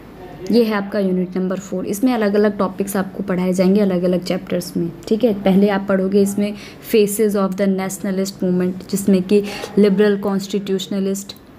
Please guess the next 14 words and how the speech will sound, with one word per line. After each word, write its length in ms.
ठीक 160
है, 80
उसके 260
बाद 120
स्वदेशी 800
and 140
the 220
radicals, 720
उसके 220
बाद 180
formation 560
of 160
Muslim 580
League, 340